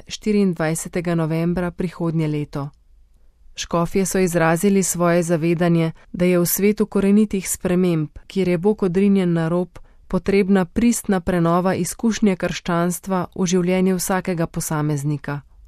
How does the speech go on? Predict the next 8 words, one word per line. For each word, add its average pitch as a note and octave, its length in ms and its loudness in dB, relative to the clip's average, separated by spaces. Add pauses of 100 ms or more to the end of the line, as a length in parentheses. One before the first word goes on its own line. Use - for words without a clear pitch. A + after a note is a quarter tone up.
(480)
Zato F3+ 360 -2
so G3 160 -2
prepričani, F3+ 880 0
da F3+ 160 0
je F3 140 2
leto G3+ 340 0
vere F3+ 320 0
priložnost, F3 880 -2